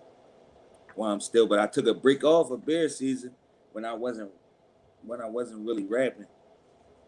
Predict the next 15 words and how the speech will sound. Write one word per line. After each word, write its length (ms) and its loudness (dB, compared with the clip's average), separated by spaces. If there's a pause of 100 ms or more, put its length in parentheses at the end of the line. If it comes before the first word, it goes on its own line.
(640)
But, 280 -2 (240)
you 100 -10
know, 260 -6 (520)
I'm 120 -8
back. 200 -8 (1500)
Hundred 240 -8
percent 340 -6
full 220 0
throttle, 320 -2
both 320 -4
feet 180 -2
in. 160 -2 (480)
I'm 120 -8
a 20 -10
rapper. 400 0